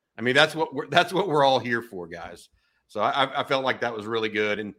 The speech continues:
uh, he's a, uh, a, a really positive leader, I think, uh, for the University of Texas. I, I, I wanna add one more thing that I really liked about him, Jerry and Blake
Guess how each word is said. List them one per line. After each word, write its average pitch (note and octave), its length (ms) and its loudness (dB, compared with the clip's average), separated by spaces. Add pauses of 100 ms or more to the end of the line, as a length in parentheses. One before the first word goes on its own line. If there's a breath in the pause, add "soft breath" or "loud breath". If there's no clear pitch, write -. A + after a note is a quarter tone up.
(280)
uh, G2 240 -2
he's B2+ 340 -2
a, G#2 200 4
uh, G2+ 280 2
a, A#2+ 120 -4 (260)
a B2+ 80 -2
really C3 680 2
positive G#2 640 -2
leader, G2 380 -4
I F#2+ 80 -2
think, F#2+ 300 -6 (400)
uh, G2+ 140 -2
for A#2 140 -4
the G#2+ 100 -6
University A2 340 -2
of - 60 -10
Texas. A#2 180 2
I, B2+ 240 2
I, C#3 120 -2 (400)
I D#3+ 60 -4
wanna D3 160 4
add C#3 180 4
one C#3+ 160 -2
more C3+ 120 2
thing C3 400 0
that A2 80 -2
I A2 60 2
really B2 360 0
liked A#2+ 240 0
about A#2 220 -4
him, A#2 160 -4
Jerry A#2 360 2
and A2 140 -4
Blake A#2+ 400 -2